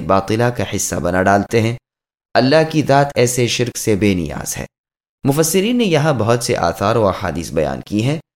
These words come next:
جن کا ہم ذکر کریں گے، ان پر روشنی ڈالیں گے، پھر انشاءاللہ صحیح بات کی طرف رہنمائی کریں گے۔ اللہ تعالیٰ ہی پر ہم تمام کا بھروسہ ہے۔ چنانچہ سنن ترمذی میں نبی صلی اللہ علیہ وسلم کا فرمان ہے، آپ فرماتے ہیں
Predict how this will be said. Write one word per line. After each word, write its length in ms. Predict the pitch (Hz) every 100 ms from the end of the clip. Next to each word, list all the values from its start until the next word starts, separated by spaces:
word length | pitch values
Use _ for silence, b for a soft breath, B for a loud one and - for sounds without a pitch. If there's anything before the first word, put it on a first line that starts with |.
| _ _
جن 220 | 120 156 170
کا 240 | 180 135
ہم 100 | 143
ذکر 260 | 101 82 76
کریں 320 | 98 107 110
گے، 140 | 131 139 _ _ _ -
ان 220 | 139 147
پر 160 | 165 151
روشنی 400 | 107 92 - 92
ڈالیں 340 | 101 104 107
گے، 100 | 113 - _ _ _
پھر 100 | - 240
انشاءاللہ 760 | 156 - 156 104 117 117 143
صحیح 380 | 143 143 139 180
بات 260 | 101 95 -
کی 100 | 85
طرف 300 | 90 113 113
رہنمائی 460 | 90 92 92 110
کریں 320 | 127 135 139 139
گے۔ 140 | 160 - _ _ _ -
اللہ 300 | 113 117 120
تعالیٰ 280 | 117 113 117
ہی 140 | 113 135
پر 160 | - 123
ہم 180 | 113 95
تمام 400 | 85 87 95 80
کا 140 | 104
بھروسہ 400 | 101 87 67 -
ہے۔ 200 | 58 60 - _ _ _ _ _ _ _ _ _ _ _ _ _ _ _ _ -
چنانچہ 460 | - 107 147 156 233
سنن 340 | 208 147 113
ترمذی 500 | 104 - 85 90 147
میں 180 | 165 160
نبی 200 | 135 101
صلی 260 | 101 98 98
اللہ 160 | 101
علیہ 260 | 107 101 76
وسلم 380 | - - 85 104
کا 100 | -
فرمان 480 | - - 87 117
ہے، 160 | 131 160
آپ 240 | 156 104
فرماتے 480 | - 80 87 - 185
ہیں 140 | 156